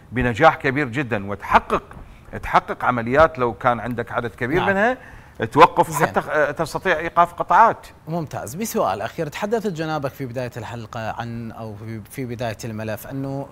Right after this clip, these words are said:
Speaker 2: بالعام ألف وتسعمية واحد وثلاثين الطيار العراقي هو اللي كان يقود الطائرات وأتى بها للعراق. و، اليوم أسألك عن الطيار العراقي، شنو تقييمك له بعد، آه، هذه الفترة الطويلة من الزمن؟
Speaker 1: يعني، آه، تقصد هل الطيار العراقي إمكانياته
Speaker 2: بالضبط.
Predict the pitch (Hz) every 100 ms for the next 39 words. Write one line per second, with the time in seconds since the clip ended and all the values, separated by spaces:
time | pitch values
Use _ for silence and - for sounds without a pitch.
0 | 127 - 120 156 160 139 139 113 120 117
1 | 117 110 107 98 117 101 147 156 151 151
2 | 143 120 131 120 110 110 107 92 95 85
3 | - 107 104 92 123 101 - 95 95 95
4 | - 85 - 87 82 82 80 76 85 90
5 | - 82 - - - - 202 196 262 240
6 | 185 - 190 151 - 127 123 - - 135
7 | 135 147 139 151 135 82 85 78 - 85
8 | 107 87 92 78 85 78 - - 82 92
9 | - 98 - - 92 - 98 110 101 123
10 | 95 92 131 131 110 80 73 80 50 -
11 | - - - - - - - - - -
12 | - - - 104 95 110 101 107 98 -
13 | 120 - 104 95 123 113 107 110 107 90
14 | 101 110 101 92 101 - 98 98 117 113
15 | 113 175